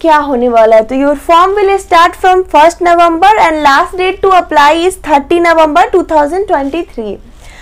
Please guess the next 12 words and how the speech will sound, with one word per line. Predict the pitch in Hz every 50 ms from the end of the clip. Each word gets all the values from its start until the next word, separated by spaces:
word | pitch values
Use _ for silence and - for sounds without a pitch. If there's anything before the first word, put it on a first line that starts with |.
| - - - -
मतलब | 302 320 311 320 370 403 381
कि | 415 466 415 381 359
एक | 359 392 403 403
November | 403 403 403 403 392 381 370 392 403 415
से | 415 440 427
form | 415 - 415 381 381 381 381 403
start | 403 - 370 330 339 349 - 392
होगा, | 415 403 427 440
last | 427 359 320 302 294 320 359 - - 339
date | 294 330 330 339 -
आपका | 339 330 320 330 - 339
है | 349 370 427